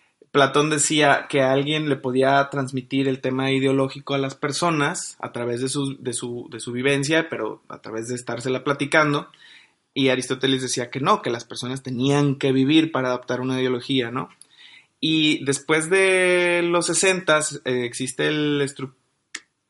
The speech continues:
estructivismo, el estructivismo creo que así se llama, y habla de esta, am, esta corriente habla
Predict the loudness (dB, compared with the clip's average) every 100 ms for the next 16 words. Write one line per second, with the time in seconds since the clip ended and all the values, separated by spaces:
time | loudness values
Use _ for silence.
0 | _ _ _ _ -2 0 0 -2 -2 -4
1 | -6 -8 -14 _ _ _ _ _ _ _
2 | _ _ -4 -2 -2 -2 2 2 2 -2
3 | -6 -8 -10 -12 -14 -16 -20 _ -20 -20
4 | _ _ _ 4 6 6 4 2 -2 -12
5 | _ 2 6 6 4 0 2 4 2 -2
6 | -16 _ _ -2 2 4 4 2 0 -6
7 | -18 _ _ _ -6 -4 0 0 2 4
8 | 4 4 2 -2